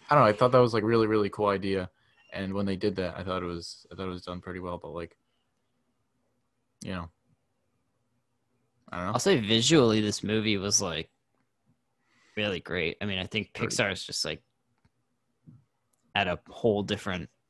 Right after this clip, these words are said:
Speaker 2: different world, you know?
Speaker 1: Yeah.
Speaker 2: Like, the way the lighting, especially in this movie, is, is like, damn, bro. That lighting, though, I don't know.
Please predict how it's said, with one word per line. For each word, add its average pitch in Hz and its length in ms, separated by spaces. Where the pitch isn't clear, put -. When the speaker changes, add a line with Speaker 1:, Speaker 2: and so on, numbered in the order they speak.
Speaker 2:
different 107 340
world, 104 480
you 127 120
know? 113 220
Speaker 1:
Yeah. 98 340
Speaker 2:
Like, 123 100
the 127 80
way 123 120
the 113 120
lighting, 117 640
especially 123 480
in 123 80
this 135 160
movie, 143 280
is, 160 220
is 127 180
like, 76 240
damn, 104 380
bro. 98 460
That 98 220
lighting, 101 500
though, 87 500
I 95 140
don't 87 140
know. 80 180